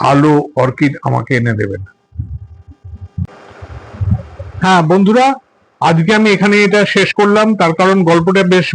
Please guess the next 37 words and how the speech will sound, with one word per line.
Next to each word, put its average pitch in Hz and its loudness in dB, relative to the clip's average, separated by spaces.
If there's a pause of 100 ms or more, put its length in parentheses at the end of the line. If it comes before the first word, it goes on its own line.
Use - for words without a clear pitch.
বড়, 175 2 (800)
এক 156 0
খণ্ডে 190 2
তো 196 0
বলা 175 2 (580)
যাবে 160 2
না, 240 2
কেন 180 0
এক 170 2
খণ্ডে 185 2
বললে 185 2
আমারও 180 2
ধৈর্যের 170 0
চুটি 190 -2
ঘুরবে, 190 2
তোমরাও 180 2 (140)
সেটা 170 -2
শুনতে 165 0
ভালো 147 2
লাগবে 151 0
না। 208 2 (560)
তাই 185 2
আমি 185 2
এটা 190 2
ভাগ 156 -2
করেছি, 180 0
আমি 196 2
দুটো 165 2
বা 180 4
তিনটে, 170 2
দুটো 170 0
তো 233 2
মনে 208 2
হয় 208 2
না 202 2
হবে, 165 0
তিনটে 165 0